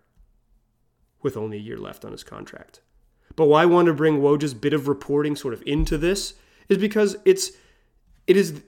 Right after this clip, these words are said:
the Blazers sort of have the assets to make a deal that's appealing. Uh, you know, whether, whether you think trading for C J McCollum at his current age and contract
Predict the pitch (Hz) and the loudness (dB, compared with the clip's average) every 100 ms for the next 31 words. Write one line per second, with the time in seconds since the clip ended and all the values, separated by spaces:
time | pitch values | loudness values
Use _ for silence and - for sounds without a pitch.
0 | - 202 151 190 208 202 - - - 196 | -14 -10 0 2 2 0 -4 -8 0 2
1 | 226 240 214 - 202 208 175 175 156 170 | 4 2 -2 0 0 0 -2 -2 0 -2
2 | - 180 185 - - - _ _ _ _ | -2 -4 -4 -8 -14 -18 _ _ _ _
3 | _ _ _ _ - - - _ _ _ | _ _ _ _ -20 -20 -20 _ _ _
4 | _ _ _ _ _ _ _ - 170 165 | _ _ _ _ _ _ _ -6 0 0
5 | 165 143 156 156 151 151 135 160 165 165 | 0 -2 -2 0 -4 -6 -6 -4 -2 -2
6 | 160 160 139 123 120 117 - 147 135 123 | -6 -10 -8 -6 -6 -8 -4 -4 -2 -2
7 | 151 156 139 127 _ _ _ - 156 156 | 0 -2 -4 -10 _ _ _ -6 -4 -2
8 | 147 143 151 - 147 139 - _ _ _ | -4 -4 -6 -4 -4 -4 -12 _ _ _
9 | _ - 143 139 139 143 131 139 131 127 | _ -2 -2 -2 -6 -8 -8 -8 -8 -6
10 | 139 135 127 120 - 135 110 131 120 123 | -4 -2 -4 -8 -8 -8 -6 -8 -8 -4
11 | 175 185 185 160 156 | 0 0 0 -4 -6